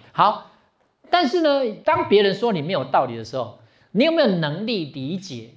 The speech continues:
别人说你没有道理的理由是对的还是错的？好，这个就需要一点锻炼了，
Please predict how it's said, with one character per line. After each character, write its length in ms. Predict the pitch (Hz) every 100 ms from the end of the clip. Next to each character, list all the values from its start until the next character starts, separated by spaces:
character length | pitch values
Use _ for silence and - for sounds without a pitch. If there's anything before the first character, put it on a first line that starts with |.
| _ _ _ _
别 200 | 151 185
人 160 | 151
说 300 | 151 - 175
你 120 | 151 117
没 140 | 127
有 120 | 127
道 240 | 110 180 131
理 160 | 113
的 60 | 104
理 180 | 110 101
由 160 | 107 110
是 140 | -
对 220 | 117 127
的 80 | 113
还 60 | 104
是 80 | 120
错 220 | - 117
的？ 40 | 156 _ - - _ _ _ _ - _ _ _ _ _ _ _ _ _ _ _ _ _ _ _ _ _ _ _ _ _ _ _ _ _ _ _
好， 180 | 131 135
这 120 | 196
个 80 | 156
就 100 | 156
需 160 | 147 151
要 100 | 143
一 40 |
点 180 | 127 110
锻 160 | 131 123
炼 220 | 117
了， 60 | 117